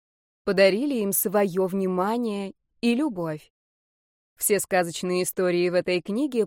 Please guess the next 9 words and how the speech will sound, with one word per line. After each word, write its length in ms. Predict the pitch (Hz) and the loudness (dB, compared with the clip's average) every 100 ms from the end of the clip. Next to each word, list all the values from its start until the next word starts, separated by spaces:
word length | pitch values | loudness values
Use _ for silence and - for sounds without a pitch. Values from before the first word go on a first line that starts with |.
| - - | -2 -2
похожи 440 | 202 - 349 285 | -2 -2 -4 -2
на 120 | 220 | -2
множество 480 | 208 214 202 190 196 | 0 -2 -4 -6 -2
ярких 580 | 202 202 202 - 196 - | -2 0 0 -2 -8 -4
картинок, 800 | 208 190 - 208 262 269 208 - _ | 0 0 -2 -6 -2 -2 -4 -10 _
как 180 | 233 226 | -2 -2
в 60 | 208 | 0
детском 420 | 226 - 233 226 | 0 0 -4 -2
калейдоскопе. 840 | 240 240 262 294 - 165 151 151 | -2 0 0 -2 -6 -8 -8 -14